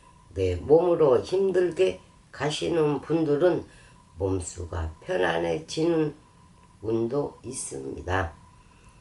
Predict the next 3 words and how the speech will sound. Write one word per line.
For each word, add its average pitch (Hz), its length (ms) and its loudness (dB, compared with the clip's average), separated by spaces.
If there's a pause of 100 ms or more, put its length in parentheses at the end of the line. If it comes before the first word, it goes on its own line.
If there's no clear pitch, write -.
(280)
금전으로 92 1040 2 (320)
힘들었던 180 1040 2
분들도 95 800 -4